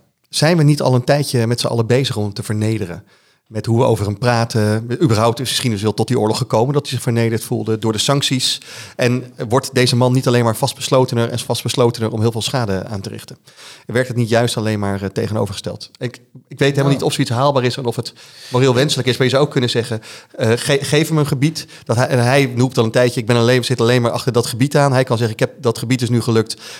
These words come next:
Speaker 1: Eh, het is, eh, het is, eh, eh, ik heb mijn doelen bereikt." En wij zeggen, "Zo, dat heeft een heel klein stukje land gekost, maar er is weer vrede in
Speaker 2: Maar
Speaker 1: Europa."
Speaker 2: daar hebben we natuurlijk wel een paar jaar geleden ook gedaan.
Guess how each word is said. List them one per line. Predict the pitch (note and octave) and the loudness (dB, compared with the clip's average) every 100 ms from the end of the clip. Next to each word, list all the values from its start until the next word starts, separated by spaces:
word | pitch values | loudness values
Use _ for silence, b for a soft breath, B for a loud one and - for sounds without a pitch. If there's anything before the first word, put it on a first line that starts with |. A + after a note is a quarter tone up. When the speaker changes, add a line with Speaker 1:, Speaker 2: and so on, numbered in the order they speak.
| B | B
Speaker 1:
Eh, | A2+ | 4
het | A2+ - | 4 4
is, | B2 - | 2 2
eh, | A2+ | 2
het | A#2 A2+ | 0 -2
is, | - | 0
eh, | A#2+ G#2+ A2 - A2+ A2+ | 0 0 -2 -4 -2 0
eh, | A2 | -2
ik | - | -4
heb | A#2 | -2
mijn | A2+ | 0
doelen | A#2+ G2+ | 2 4
bereikt." | G#2+ B2+ D#3+ | 4 4 2
En | C3 | 0
wij | A2+ A#2 | 2 2
zeggen, | B2 A2+ | 2 -2
"Zo, | B2+ A2+ | 0 0
dat | G2+ | 0
heeft | A2 A#2 | -4 -2
een | |
heel | A#2 | 0
klein | A#2 A2 | 0 -2
stukje | A#2+ A2 | -4 -2
land | A2 - | -2 -4
gekost, | - A2 - | -6 -6 -4
maar | G#2+ | -4
er | G#2+ | -4
is | G#2+ | -4
weer | G#2+ | -2
vrede | A2 G2+ | 0 0
in | |
Speaker 2:
Maar | G#2 | 0
Speaker 1:
Europa." | G2 G#2+ | 0 0
Speaker 2:
daar | A#2 | 0
hebben | G#2+ | -2
we | A#2 | -4
natuurlijk | B2 A#2 | -4 -4
wel | B2+ | -4
een | A#2+ | -4
paar | A2+ | -6
jaar | A#2 | -8
geleden | A#2 A#2 | -8 -12
ook | A#2 | -16
gedaan. | G#2 F#2 | -18 -20